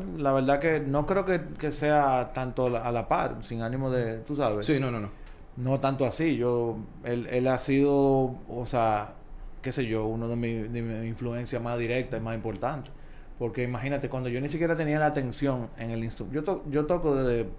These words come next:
Speaker 1: cinco o seis años. En mi casa había guitarra, yo le ponía mano y tocaba, ¿verdad? Así de simple. Pero cuando yo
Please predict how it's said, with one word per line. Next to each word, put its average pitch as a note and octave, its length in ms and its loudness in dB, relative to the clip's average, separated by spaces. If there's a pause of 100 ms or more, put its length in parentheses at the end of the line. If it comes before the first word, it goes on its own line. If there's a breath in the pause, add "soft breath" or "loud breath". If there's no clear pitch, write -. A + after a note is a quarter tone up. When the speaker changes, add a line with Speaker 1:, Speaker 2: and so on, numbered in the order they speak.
Speaker 1:
cinco B2+ 400 -6
o - 20 -10
seis G#2+ 240 -4
años. F#2+ 240 -6 (920 loud breath)
En B2 80 -8
mi A#2+ 80 -6
casa A#2+ 260 -2
había B2+ 180 4
guitarra, D#3 460 2
yo B2+ 160 2
le B2+ 40 -2
ponía B2+ 240 -2
mano D#3 280 -4
y B2 40 -6
tocaba, G2 340 -8 (520 loud breath)
¿verdad? C3 300 2 (100)
Así A#2+ 260 -2
de C3+ 100 4
simple. G#2+ 380 -2
Pero B2+ 360 2
cuando B2+ 280 -2
yo C#3 220 2